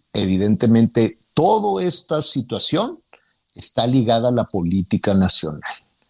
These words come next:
Toda esta situación está ligada a tener control de los espacios universitarios, de los espacios de los jóvenes, cuando tenemos ya encima el proceso electoral,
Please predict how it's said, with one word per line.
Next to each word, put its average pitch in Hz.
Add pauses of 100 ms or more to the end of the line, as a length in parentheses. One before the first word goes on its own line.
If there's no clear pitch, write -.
(380)
Toda 170
esta 143
situación 135
está 113
ligada 113
a 113
tener 110
control 110
de 90
los 85
espacios -
universitarios, 123 (340)
de 87
los 87
espacios 101
de 95
los 85
jóvenes, 170 (200)
cuando 92
tenemos 98
ya 101
encima 113 (240)
el 90
proceso 98
electoral, 92